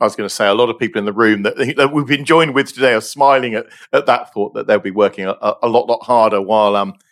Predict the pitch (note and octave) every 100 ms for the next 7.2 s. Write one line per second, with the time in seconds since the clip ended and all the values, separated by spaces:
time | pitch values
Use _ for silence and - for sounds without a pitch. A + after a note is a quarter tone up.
0 | _ _ _ - B2 A2+ A2+ - A2+ G#2+
1 | G2+ G2+ - G#2 G2 A2+ G#2+ G#2 F#2+ E2+
2 | G2+ F#2+ G2 G2+ D#3 E3+ F3 F#3 G#3+ G3+
3 | F#3 E3 D3+ D3+ - C#3 C3+ C3 C#3 B2
4 | C3+ C3+ C#3 F#2 E2 F#2+ G2+ C3+ B2+ -
5 | G2 B2+ B2 - - B2+ A2 - B2+ -
6 | A2 G2 - A2+ A#2+ G#2 G#2 G2 G#2+ G2+
7 | A#2 G#2+